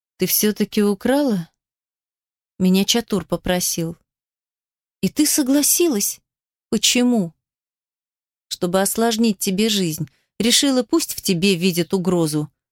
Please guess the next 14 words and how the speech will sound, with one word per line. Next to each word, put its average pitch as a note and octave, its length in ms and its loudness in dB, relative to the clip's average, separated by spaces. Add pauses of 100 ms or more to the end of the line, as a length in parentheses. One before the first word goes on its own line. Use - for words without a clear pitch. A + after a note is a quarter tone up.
(440)
Выходит, G3 460 0
за G3+ 120 2
кражей G#3+ 400 0
пироголола G3+ 680 2
стоит G#3+ 460 -2
Чатур». G#3 600 -2 (440)
Инди G3+ 240 2
кивнула. E3 600 -2 (1160)
«У F#3 60 0
меня F#3 260 2
во F#3+ 80 0
дворце G3+ 400 -2
никакого A3 500 0
статуса. - 680 -4